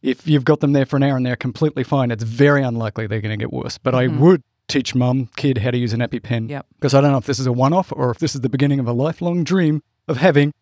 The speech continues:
Speaker 1: recurrent anaphylaxis.
Speaker 2: And you bring up a really important point. You're talking about rebound anaphylaxis, right?
Speaker 1: Yes.
Speaker 2: That theory that we used to think that, "Oh my God, we have to observe this person for six
Speaker 1: <laughs>
Speaker 2: hours,"
Speaker 1: Right.
Speaker 2: right, is what we all used to do.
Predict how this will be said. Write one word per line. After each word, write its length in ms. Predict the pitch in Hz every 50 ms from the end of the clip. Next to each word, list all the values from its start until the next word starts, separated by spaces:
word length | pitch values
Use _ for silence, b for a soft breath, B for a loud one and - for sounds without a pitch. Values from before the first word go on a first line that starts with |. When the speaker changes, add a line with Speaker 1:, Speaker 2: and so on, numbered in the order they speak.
| _ _ _ -
Speaker 1:
recurrent 360 | - 151 - 160 147 131 127 131
anaphylaxis. 720 | 123 123 - - 139 139 135 - - - - - - - _ _ -
Speaker 2:
And 180 | 165 165 160 165
you 60 | 165
bring 180 | 156 185 196 196
up 100 | 175 -
a 120 | 139 - - -
really 240 | 156 160 185 180 156
important 320 | 139 143 - 151 135 143
point. 100 | - 165 131
You're 40 |
talking 260 | 147 175 156 151 156 151
about 120 | 123 - 127 143
rebound 420 | 160 185 190 170 143 131 127 120
anaphylaxis, 640 | 117 113 120 - 131 123 123 - - 104 123 -
right? 100 | 139 135 123
Speaker 1:
Yes. 240 | 127 135 131 - -
Speaker 2:
That 40 | -
theory 260 | - 170 165 165 160
that 120 | 147 147 135
we 100 | 143 156
used 140 | 156 147 -
to 80 | 151
think 240 | 139 - 143 139 131
that, 140 | - 135 131
"Oh 40 | 135
my 120 | 139 139
God, 160 | 139 143 139
we 80 | 143 160
have 100 | 170 -
to 80 | -
observe 240 | 156 131 127 147 147
this 160 | 139 147 139
person 280 | - - 147 143 151 131
for 120 | - -
six 500 | 127 - - - - - 226 208 - - -
Speaker 1:
<laughs> 20 |
Speaker 2:
hours," 420 | - 202 214 226 220 214 190 185 185
Speaker 1:
Right. 140 | 165 -
Speaker 2:
right, 260 | 196 - 190 202 202 190
is 140 | 196 175
what 240 | 180 185 180 175 175
we 120 | 190 190 185
all 160 | 180 185 185
used 180 | 185 185 175
to 60 | - 180
do. 200 | 165 180 170